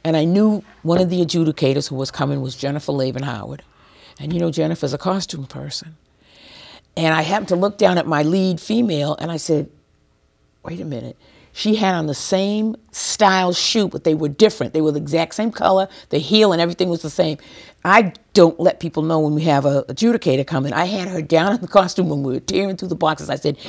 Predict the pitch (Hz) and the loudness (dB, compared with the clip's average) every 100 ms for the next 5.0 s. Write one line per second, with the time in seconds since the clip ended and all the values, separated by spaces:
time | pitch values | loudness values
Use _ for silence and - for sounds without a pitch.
0 | - 185 196 160 143 165 151 139 151 - | -14 -6 -2 -2 0 0 0 4 2 2
1 | 202 196 185 175 143 120 160 160 151 151 | 0 4 4 4 2 -2 -2 0 -2 -4
2 | 147 147 151 147 139 - - - - 285 | -4 -2 -2 -4 -10 -12 -20 -14 -2 4
3 | - 311 285 285 269 156 - 120 139 139 | 6 8 6 8 6 2 -2 -4 -4 -2
4 | - 143 - - 143 147 156 180 160 | 0 -2 -2 -12 -8 -4 -2 2 2